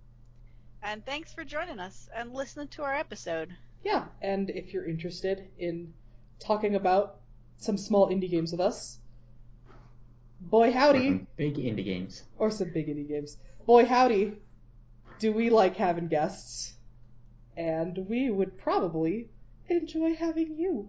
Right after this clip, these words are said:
Speaker 2: on as a guest. Yes, you.
Speaker 1: Yes, you, listener.
Speaker 2: Yes, you.
Speaker 1: Right now.
Speaker 2: Dear listener,
Speaker 1: <laughs>
Speaker 2: answer the call.
Speaker 1: Yep.
Speaker 2: Uh,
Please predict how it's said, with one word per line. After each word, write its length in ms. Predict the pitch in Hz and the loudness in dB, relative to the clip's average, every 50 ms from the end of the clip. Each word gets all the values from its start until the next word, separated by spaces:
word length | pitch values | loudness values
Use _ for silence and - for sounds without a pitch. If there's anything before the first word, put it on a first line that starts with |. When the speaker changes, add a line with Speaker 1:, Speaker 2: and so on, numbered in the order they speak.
| - | -2
Speaker 2:
on 300 | - 202 190 175 170 165 - - | -2 0 0 0 -2 -6 -10 -10
as 160 | - 190 - - | -10 -10 -8 -8
a 40 | - | -8
guest. 480 | - 175 165 160 - - - - - - - - - - - - - - | -6 -6 -6 -6 -10 -12 -14 -16 -18 -20 -20 -20 -20 -20 -20 -18 -4 4
Yes, 280 | 285 294 294 294 - 269 | 8 8 8 8 6 4
you. 320 | 240 185 170 202 220 - - - - - - - - - - - - - - - - - - - - - - - - - - - - - - - - | 6 6 6 4 0 -2 -10 -18 -20 -20 -20 -20 -20 -20 -20 -20 -20 -20 -20 -20 -20 -20 -20 -20 -20 -20 -20 -20 -20 -20 -20 -20 -20 -20 -20 -16 -8
Speaker 1:
Yes, 220 | 269 277 302 - - | -8 -6 -6 -6 -6
you, 100 | 320 320 | -6 -4
listener. 420 | 262 202 196 - 226 214 220 240 - | -4 -6 -6 -6 -6 -6 -6 -2 2
Speaker 2:
Yes, 220 | - 294 269 - 226 | 4 4 4 4 4
you. 200 | 262 214 170 170 | 4 6 6 4
Speaker 1:
Right 160 | 269 277 269 | 2 0 -2
now. 220 | 285 277 226 165 - - - - - - | -4 -6 -6 -6 -10 -14 -18 -20 -12 -4
Speaker 2:
Dear 180 | - 262 277 285 | 2 4 6 8
listener, 600 | 277 277 320 - - 220 170 151 165 190 185 - - - - - - - - - - - - | 8 8 6 6 4 4 4 4 2 -2 -4 -10 -18 -20 -20 -20 -20 -20 -20 -20 -20 -20 -20
Speaker 1:
<laughs> 560 | - - - - - 349 - - - - - | -20 -18 -16 -10 -10 -10 -10 -12 -14 -4 2
Speaker 2:
answer 300 | 240 247 277 262 - 311 - | 6 6 6 6 6 4 4
the 80 | 247 | 4
call. 680 | - - 269 320 254 226 175 156 165 190 - - - - - - - - - - - - - - - - - - - | 4 8 10 10 12 12 10 8 6 0 -4 -8 -16 -20 -20 -20 -20 -20 -20 -20 -20 -20 -20 -20 -20 -20 -20 -18 -12
Speaker 1:
Yep. 180 | 190 180 - - - - - - - - - - - - - - - - - - - - - - - - - - - - - - - - - | -10 -8 -8 -10 -12 -20 -20 -20 -20 -20 -20 -20 -20 -20 -20 -20 -20 -20 -20 -20 -20 -20 -20 -20 -20 -20 -20 -20 -20 -20 -20 -20 -20 -10 -4
Speaker 2:
Uh, 1000 | 180 180 185 185 180 180 180 180 180 180 180 180 180 185 185 180 185 185 185 196 | 0 4 4 6 6 6 6 6 6 4 4 4 4 4 4 4 4 2 2 0